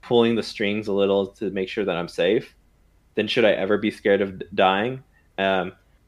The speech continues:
so, and one of my players told me, like, after a fight, I'm like, "Listen, you're doing good. You just, I can tell when you pull back a little.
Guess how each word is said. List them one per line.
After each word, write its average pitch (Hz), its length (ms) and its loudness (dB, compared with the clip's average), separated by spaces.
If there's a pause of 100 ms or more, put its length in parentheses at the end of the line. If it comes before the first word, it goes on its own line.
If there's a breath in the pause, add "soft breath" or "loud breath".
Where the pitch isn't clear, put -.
(200)
so, - 240 0
and 123 180 2
one 156 100 4
of 165 60 2
my 143 80 4
players 120 400 6
told 113 260 4
me, 92 140 0
like, 87 180 0
after 85 300 -4
a 85 40 0
fight, 104 200 2
I'm 95 120 -2
like, 87 180 -6
"Listen, 104 360 -4 (800)
you're 127 120 2
doing 170 280 6
good. 104 400 6
You 113 140 2
just, 143 340 0 (640)
I 113 80 4
can 127 220 -2
tell 131 380 4
when 123 140 2
you 110 80 -2
pull 104 240 0
back 87 340 -2
a 78 40 -4
little. 73 380 -6